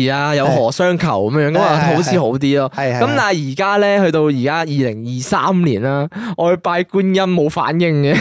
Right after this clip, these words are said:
Speaker 1: <laughs> 即係我
Speaker 2: 咪太忙啦。
Speaker 1: 同埋我成日覺得呢，
Speaker 2: 係，係。
Speaker 1: <laughs> 衰啲講句啊，
Speaker 2: 係，係，係。
Speaker 1: 觀-，即係如果我有講得唔好啊，觀音唔好劈我啊，等下出門。<laughs> 因為我成日覺得裝香係一個咩概念呢？裝香呢，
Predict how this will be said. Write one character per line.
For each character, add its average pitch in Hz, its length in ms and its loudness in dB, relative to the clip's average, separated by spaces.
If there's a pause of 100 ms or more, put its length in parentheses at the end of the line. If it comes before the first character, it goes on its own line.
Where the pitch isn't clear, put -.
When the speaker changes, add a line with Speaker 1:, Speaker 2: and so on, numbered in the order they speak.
(380)
Speaker 1:
<laughs> 311 500 -4
即 247 80 -2
係 233 120 0 (140)
我 170 60 0
Speaker 2:
咪 220 80 2
太 190 180 0
忙 120 380 -2
啦。 123 200 -6
Speaker 1:
同 - 80 0
埋 175 80 2 (140)
我 240 80 2
成 151 180 -2
日 143 40 -2
覺 175 120 -2
得 233 120 -2
呢， 233 100 2
Speaker 2:
係， 220 260 2 (120)
係。 - 60 -12 (180)
Speaker 1:
<laughs> - 500 -2
衰 208 160 0
啲 185 120 0
講 135 240 0
句 131 120 -2
啊， 113 260 0
Speaker 2:
係， 135 120 -2
係， - 80 -4
係。 120 180 -8
Speaker 1:
觀-， - 220 -6
即 233 80 -2
係 151 140 2
如 139 100 2
果 156 100 0
我 143 60 0
有 131 220 -2
講 127 240 -2
得 175 120 0
唔 113 180 -6
好 107 120 -2
啊， 117 160 0
觀 139 160 -2
音 139 80 -2
唔 104 140 -4
好 120 40 0
劈 131 220 -2
我 95 160 -2
啊， 98 160 -2
等 107 100 -2
下 113 60 -2
出 123 220 -2
門。 123 120 -4 (460)
<laughs> 359 400 -4
因 320 120 -2
為 285 140 2
我 208 80 2
成 160 160 2
日 135 40 0
覺 151 100 0
得 202 120 0
裝 185 320 0
香 190 100 2 (160)
係 - 0 -
一 - 20 2
個 151 120 0
咩 147 180 0
概 - 140 -6 (120)
念 101 160 -6
呢？ 104 200 -6 (520)
裝 202 380 2
香 175 320 2
呢， 165 240 -2